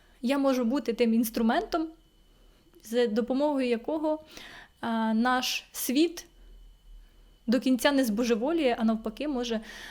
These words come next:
до чогось рухатися, знаєте, такого, ой, мирного, прекрасного, розвиваючого, свідомого. Ось. Я заробляю гроші на,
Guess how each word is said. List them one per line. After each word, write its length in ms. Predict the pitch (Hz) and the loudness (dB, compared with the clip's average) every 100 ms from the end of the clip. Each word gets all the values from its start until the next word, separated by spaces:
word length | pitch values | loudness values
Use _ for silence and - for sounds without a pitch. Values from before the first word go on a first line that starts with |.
| - | -6
до 140 | 220 240 | -2 -2
чогось 360 | - 262 247 | 0 -2 0
рухатися, 580 | 240 269 240 226 220 208 | -2 -2 -2 -4 -6 -4
знаєте, 320 | 214 247 247 | -2 -4 -4
такого, 520 | 208 202 233 226 208 202 - - - - - - - _ _ | -8 -8 -4 -2 -4 -6 -14 -20 -20 -20 -20 -20 -20 _ _
ой, 160 | 233 214 202 | -10 -8 -4
мирного, 500 | 254 320 311 262 233 | 0 2 2 0 0
прекрасного, 880 | 226 233 - 269 269 226 226 214 214 190 - - - - - | -2 -4 -2 -2 -2 0 0 0 -4 -10 -18 -20 -20 -16 -2
розвиваючого, 1080 | 247 233 226 220 254 254 240 233 214 214 - - _ _ | 0 0 0 0 0 -2 -2 -6 -4 -4 -8 -16 _ _
свідомого. 800 | - - 254 226 247 226 214 220 220 - - - - _ - - - - - | -10 -4 -2 0 0 2 2 0 -4 -14 -20 -20 -20 _ -20 -20 -20 -12 -6
Ось. 400 | 214 226 - - _ _ - - - - | -4 -6 -10 -16 _ _ -20 -20 -20 -6
Я 120 | 269 | -2
заробляю 520 | 339 311 254 262 339 | 0 0 2 2 4
гроші 420 | 269 247 277 277 269 - - - - | 4 2 2 -4 -8 -8 -4 -4 -2
на, 420 | 233 233 226 226 | -2 -2 -2 -4